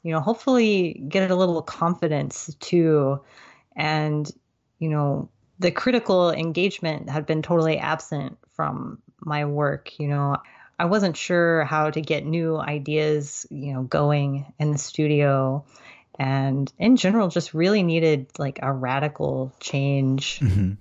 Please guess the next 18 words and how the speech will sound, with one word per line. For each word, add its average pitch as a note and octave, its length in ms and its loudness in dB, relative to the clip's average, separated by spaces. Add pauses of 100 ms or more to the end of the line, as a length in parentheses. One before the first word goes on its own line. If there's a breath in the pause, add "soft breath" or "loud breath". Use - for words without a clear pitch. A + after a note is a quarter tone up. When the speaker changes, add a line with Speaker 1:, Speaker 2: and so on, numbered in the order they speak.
(140)
Speaker 1:
to D3+ 80 0
shake D3 300 0
things C#3 360 -2
up. C3+ 260 -2 (440)
Speaker 2:
Yeah. D#3+ 160 2
And A2 460 2
was B2+ 220 2
there A#2+ 120 10
any, A#2+ 140 12
like, A#2 180 6
particular A2+ 440 6
class A2+ 420 0
that G2 260 0
helped A2 180 -2
start A2+ 280 2
that F#2 160 2
off, A2 440 0
or, E2+ 280 -2